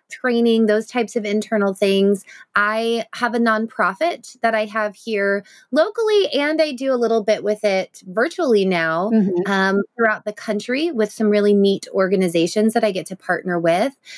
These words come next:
Speaker 1: And my husband and I just opened three weeks ago our very own brick and mortar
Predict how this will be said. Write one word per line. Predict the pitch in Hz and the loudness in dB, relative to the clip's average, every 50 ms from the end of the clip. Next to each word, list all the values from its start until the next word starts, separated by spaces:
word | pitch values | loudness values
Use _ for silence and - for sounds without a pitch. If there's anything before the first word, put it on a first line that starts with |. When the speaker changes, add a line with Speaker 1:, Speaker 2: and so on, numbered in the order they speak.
| - - _ - | -20 -14 _ 0
Speaker 1:
And | 240 247 254 | 2 2 2
my | 254 269 | 2 0
husband | 247 - 285 302 302 - - 339 320 285 | -2 -4 -4 -4 -4 -2 -2 -2 0 0
and | - 240 233 | 2 2 2
I | 208 196 190 190 190 190 180 | 2 2 0 -2 -2 -4 -6
just | - - 220 226 220 233 247 - - - - - | -8 -4 -2 0 0 -2 -4 -8 -12 -12 -4 -2
opened | 214 208 196 - 208 196 202 196 196 | -2 0 0 0 0 0 0 -2 -2
three | 214 214 214 202 | 0 0 2 2
weeks | 190 185 185 - - | 0 0 -2 -4 -4
ago | 262 254 247 285 285 294 302 311 311 - - - - _ _ - | -4 -2 0 0 2 2 2 0 0 -4 -8 -20 -20 _ _ -2
our | 196 208 202 202 208 190 | 0 0 2 0 -2 -2
very | 208 220 220 226 233 240 | -2 0 0 0 0 0
own | - 208 208 208 208 214 | 0 0 2 2 2 0
brick | 196 240 269 262 - | 0 0 -2 -2 0
and | 285 262 | 2 2
mortar | 240 240 240 233 220 220 214 214 214 214 220 - | 4 4 4 4 2 2 2 2 0 0 -2 -6